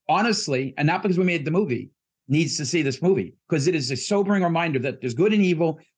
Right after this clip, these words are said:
God and the devil, and that this battle is going on every moment of every day, twenty-four hours a day. The devil does not sleep. And I think it's a sobering reality when you watch it and you say,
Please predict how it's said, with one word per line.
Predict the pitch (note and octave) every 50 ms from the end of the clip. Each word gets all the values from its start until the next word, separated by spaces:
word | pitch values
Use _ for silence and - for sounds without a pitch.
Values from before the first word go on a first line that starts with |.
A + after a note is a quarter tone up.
| - A2
God | G2 D3+ D#3+ E3 E3+ E3 E3+ - -
and | D#3 D3
the | D3
devil, | B2+ A#2+ F3+ F3+ D#3 C3+
and | B2 C3+ D3
that | D#3+ D3+ -
this | G3+ A3 G#3
battle | - A#2+ E3 E3 E3+ F#3+ G#3+ B3+ E4 D#4+ - _ _ _ _
is | - D#3+ D3
going | C3 F3 F#3 G3 F#3+
on | G3 F#3+ F3 D#3 - - _ _ _ _
every | - F#3+ G#3+ G#3+ B3 A3+
moment | G3+ F#3+ F#3+ F#3 F#3 F#3 E3+ - -
of | D#3 D3 D3+
every | F3 E3+ D#3 E3 D#3+
day, | F#3 E3+ C#3
twenty-four | - - - F3+ G3+ A3 B3+ G#3+ - A#3+ A3+
hours | A3 A3 G#3+ G3+ F3 E3+
a | F#3
day. | F3+ G#3 F#3+ D#3
The | B2+
devil | C3 B2 F3 F3+ F3+ G3+
does | F#3+ E3 F3 F3 D3+ C3
not | E3 E3 E3 - -
sleep. | - - F3+ G3+ F#3+ - - - _ _ _ _ _ _ _
And | - C3+
I | C#3 C#3+
think | C#3 F#3+ F3+ D#3+
it's | F3+ F3+ -
a | D3+ C#3
sobering | - - - F3+ F3 F3+ F3+ F#3 F3+ F3 E3
reality | D#3+ D#3+ D#3 D#3+ E3+ F#3+ G#3 F3 D3
when | C3+ C3+ C3+ C#3+
you | C#3+ D3
watch | C3+ B2 C#3 D3+ E3+ G3+ - -
it | C#3+
and | B2 B2
you | C#3+ C3+
say, | B2+ - - D3 C3 B2 B2 -